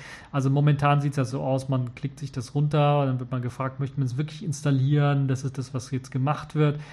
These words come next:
Klickt man auf Weiter, dann, äh, wird gesagt, hier werden diese und diese Repositories hinzugefügt und dann kann man vielleicht eventuell noch ein paar, wenn da multiple hinzugefügt werden, zum Beispiel einfach wegklicken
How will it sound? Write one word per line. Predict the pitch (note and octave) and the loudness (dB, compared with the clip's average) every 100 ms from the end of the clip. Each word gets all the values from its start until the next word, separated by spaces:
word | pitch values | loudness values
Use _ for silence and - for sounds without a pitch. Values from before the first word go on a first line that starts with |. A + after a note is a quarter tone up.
| - | -18
Klickt | - - | -20 -4
man | C3+ C3 | -4 -2
auf | B2+ - | -4 -2
Weiter, | B2+ C#3 C#3+ C#3 | 0 0 0 0
dann, | C3+ C3 C3 - - - | 2 0 -4 -14 -14 -2
äh, | C#3+ B2+ A#2 | 0 2 0
wird | B2+ | -2
gesagt, | C3+ A#2 B2 - | -2 -2 -4 -4
hier | C#3+ C3+ | -2 0
werden | C3 B2+ | 2 0
diese | A2+ C3+ C#3 C3+ | 0 2 4 4
und | C3 | 2
diese | B2+ C3+ B2+ | 2 2 2
Repositories | B2+ - E3 D#3+ D3 D3+ D3+ D3 | 0 -2 -2 -2 0 2 2 2
hinzugefügt | C#3+ D3 D3+ C#3+ - D3 D3 D3 | 0 0 0 0 0 0 0 0
und | C3+ | -2
dann | C3 | -2
kann | C#3 D#3 | 0 2
man | D3 | 2
vielleicht | - C3+ C3+ D3 | 0 0 0 0
eventuell | C#3 C#3 C#3+ C#3 | -2 0 0 2
noch | C3 | 0
ein | C3 | 0
paar, | C3 B2+ - - - | -2 -2 -8 -18 0
wenn | C#3 | 2
da | C#3 | 6
multiple | C#3+ D#3 D#3 D3 D3 | 8 6 4 2 4
hinzugefügt | C3 C3 E3 D#3 D#3 D3+ D#3+ | 4 4 6 6 6 2 4
werden, | D3 C3 | 4 4
zum | C#3+ | 2
Beispiel | C3+ B2+ C3 | 2 2 2
einfach | C3 B2 A2+ | 0 0 2
wegklicken | C#3 - - E3 D#3+ F3 E3 | -2 -2 -4 -2 0 -2 -2